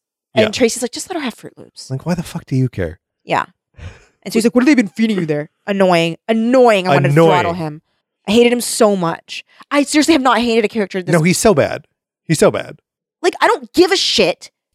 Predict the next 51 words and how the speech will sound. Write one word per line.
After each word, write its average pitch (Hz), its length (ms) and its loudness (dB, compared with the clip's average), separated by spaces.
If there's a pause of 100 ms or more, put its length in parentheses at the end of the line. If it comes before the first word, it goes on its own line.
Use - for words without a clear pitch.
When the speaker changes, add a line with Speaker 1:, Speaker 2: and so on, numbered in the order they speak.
(220)
Speaker 1:
that, 285 200 2
like, 269 180 2
all 285 120 4
this 285 100 0
shit - 160 -6
fucking 247 240 -4
happened 262 320 -4
to 254 40 0
him. 254 180 0
I 226 60 2
don't 233 160 2
care. 185 440 0 (200)
Lots 240 180 2
of 262 40 -12
people 277 140 0
have 262 140 0
horrible 233 320 2
fucking 208 280 -6
lives. 196 400 2 (240)
They 247 100 4
don't 262 200 0
go 247 220 6
around 226 240 2
being 233 180 -6
annoying 240 640 2
as 196 140 0
fuck. - 500 0 (360)
That's 311 200 0
the 349 80 0
thing 277 180 -2
that 233 100 2
Speaker 2:
Slash 185 360 4
kidnapping 147 540 0
people. 254 520 0
<laughs> - 40 -2
Speaker 1:
Right. 220 240 2
I 311 80 2
mean, 247 100 2
he 262 60 -2
was 254 80 -6
being 247 140 -4
anno-, 202 320 -6
yes. - 300 -4 (200)
<laughs> 480 60 4
Speaker 2:
Yeah. 175 220 2
It's, - 140 -4 (240)
Speaker 1:
He 240 60 4
Speaker 2:
it's 240 120 -2
funny 247 260 2
that, 226 220 2
like, 170 180 0